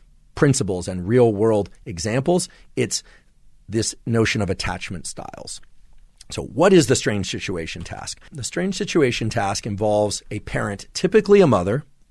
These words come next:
in the studies that were done, but a parent or other caregiver bringing their child,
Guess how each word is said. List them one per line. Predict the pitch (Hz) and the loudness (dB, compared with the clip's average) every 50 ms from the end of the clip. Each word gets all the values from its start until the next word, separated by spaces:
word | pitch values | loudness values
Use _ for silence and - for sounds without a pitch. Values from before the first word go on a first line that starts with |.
| _ _ | _ _
in | - 104 101 98 | -10 -8 -6 -6
the | 98 | -6
studies | - - 107 90 92 87 - | -8 -8 -8 -8 -8 -8 -10
that | - - | -10 -12
were | - 82 | -12 -12
done, | 80 82 82 104 117 - - - - - _ | -10 -10 -10 -10 -12 -14 -18 -20 -20 -10 _
but | 107 104 - | -6 -4 -2
a | 117 | -4
parent | 110 - 123 117 117 135 170 - - - | -2 0 0 2 2 2 0 -2 -4 -4
or | 117 113 107 - | -2 -2 -2 0
other | - 110 131 131 | 0 0 0 -2
caregiver | - - 113 101 92 98 98 90 101 98 95 _ _ - - - - _ _ _ _ _ _ _ _ _ _ _ _ _ | -2 -4 -4 -4 -2 -4 -2 -2 -4 -4 -6 _ _ -20 -20 -20 -20 _ _ _ _ _ _ _ _ _ _ _ _ _
bringing | 127 131 151 170 180 185 180 175 | 0 4 6 6 8 8 8 8
their | 147 147 147 | 8 6 6
child, | 135 - - - 98 98 92 87 101 139 156 - | 6 4 2 4 4 4 2 2 -2 -2 -4 -6